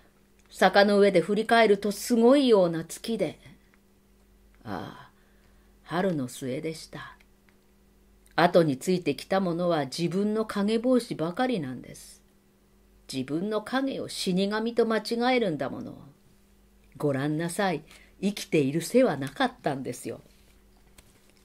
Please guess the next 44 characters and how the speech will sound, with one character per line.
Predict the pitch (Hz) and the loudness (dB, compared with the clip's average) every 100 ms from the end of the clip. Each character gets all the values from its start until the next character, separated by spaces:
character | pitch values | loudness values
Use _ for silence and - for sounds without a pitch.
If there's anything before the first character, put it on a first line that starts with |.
| _ | _
「心 | - 196 165 160 170 | -2 0 2 0 -2
細 | 170 - - | -6 -10 -8
い | 262 | -8
じ | 180 | -6
ゃ | - | -8
あ | |
り | 208 | -6
ま | 240 277 | -6 -4
せ | 294 302 | -2 -2
ん | |
か | 302 254 220 | -4 -8 -6
ね」 | 240 320 311 285 _ _ - _ _ | -6 -6 -8 -10 _ _ -20 _ _
と、 | - 160 _ _ _ _ _ _ _ _ _ _ - | -14 -14 _ _ _ _ _ _ _ _ _ _ -20
寂 | - 135 170 | -8 -6 -4
し | 160 - | -8 -6
そ | 226 214 | -2 -2
う | 208 | -4
に | 165 | -6
打 | 165 | -8
ち | - - | -10 -12
傾 | 208 208 208 214 208 - | -12 -12 -12 -12 -16 -12
く、 | 160 - _ _ _ | -12 -14 _ _ _
表 | 190 196 226 233 240 | -4 -2 -2 2 0
に | 185 | 0
移 | 170 | -6
っ | 170 - _ - | -8 -18 _ -2
て | 196 | 0
う | 180 | 0
な | 214 233 | -2 -6
じ | 233 233 | -6 -4
を | 226 | -6
か | - 233 | -6 -14
け、 | - 190 - - - | -10 -12 -12 -20 -16
黒 | - 220 220 | 2 6 6
ジ | 214 | 4
ュ | 214 | -4
ス | - | -4
の | 214 208 | -2 0
襟 | 214 220 | 0 0
に | 185 185 | -2 -4
障 | 180 220 262 240 | -4 0 0 0
子 | 233 | -2
の | 226 226 | -6 -6
影、 | 226 220 208 175 | -8 -10 -10 -12